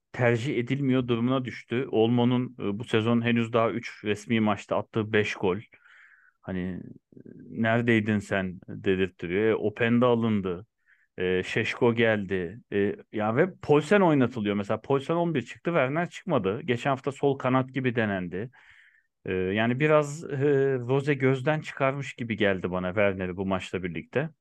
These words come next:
Yetmiş dokuzda Şeşko ile birlikte oyuna girdi. E, çok yani olmayacak kadar rotasyon oyuncusu durumuna düştü.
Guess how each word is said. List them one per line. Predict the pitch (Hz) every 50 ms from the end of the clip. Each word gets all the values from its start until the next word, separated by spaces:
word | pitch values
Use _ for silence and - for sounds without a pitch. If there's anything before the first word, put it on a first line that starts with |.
| _ _ _ _ _ _ _ _ _ _ -
Yetmiş | 131 120 123 - - -
dokuzda | 123 120 123 131 156
Şeşko | 151 - 147 131 - - 117 101
ile | 98 92
birlikte | 90 87 - 92
oyuna | 87 87 87 90 95
girdi. | 92 90 95 90 87 90 143 165 185 - -
E, | - 113 113 113 107 104
çok | - 135 123 - -
yani | 110 107 107 117
olmayacak | - 123 131 139 139 135 120 131 120 - -
kadar | 123 110 123 113
rotasyon | 113 107 - - 123 110 - - 123
oyuncusu | 117 113 110 110 110 - _
durumuna | - 120 110 110 113 113 113 113
düştü. | 113 101 - - - - - 147 170